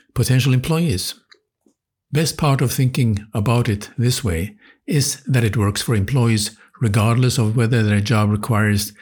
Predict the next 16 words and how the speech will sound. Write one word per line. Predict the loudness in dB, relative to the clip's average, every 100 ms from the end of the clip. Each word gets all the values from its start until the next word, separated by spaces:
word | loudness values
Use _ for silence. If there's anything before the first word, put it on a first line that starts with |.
| -20 _
them | -2 0
to | 0
be | 0 2 0 0
in | 0
person | 0 0 0 -2 -4 -10 -20 _
or | -2 -2 -2
if | -2 -2
it | 0
allows | 2 2 0
them | 0 0
to | -2
work | -2 -2 -2 -8 -20 _
remotely | 0 2 2 0 -2 0
or | 0 0 -2
some | -2 0 0 -2 -8
hybrid. | -4 -2 -2 -4 -8